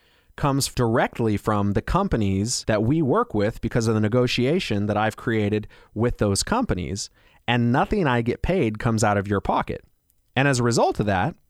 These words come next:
we're compensated. A hundred percent of your money goes to work for you on day one, and sometimes, a lot of the times, more than a hundred percent of your money 'cause you're getting a bonus, and nothing I get paid is coming out of your pocket. The difference is I'm not greedy.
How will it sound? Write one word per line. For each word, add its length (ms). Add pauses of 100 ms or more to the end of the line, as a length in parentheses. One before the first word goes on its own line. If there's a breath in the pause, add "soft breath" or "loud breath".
(440)
we're 220
compensated. 800 (500 soft breath)
A 60
hundred 220
percent 300
of 60
your 140
money 260
goes 280
to 80
work 220
for 140
you 160
on 180
day 200
one, 520 (480)
and 240
sometimes, 600
a 40
lot 200
of 20
the 60
times, 280
more 280
than 120
a 60
hundred 180
percent 280
of 20
your 100
money 200
'cause 160
you're 80
getting 260
a 60
bonus, 500 (640 soft breath)
and 200
nothing 360
I 140
get 260
paid 480 (320 soft breath)
is 140
coming 300
out 140
of 140
your 100
pocket. 460 (600)
The 120
difference 580
is 140
I'm 200
not 300
greedy. 560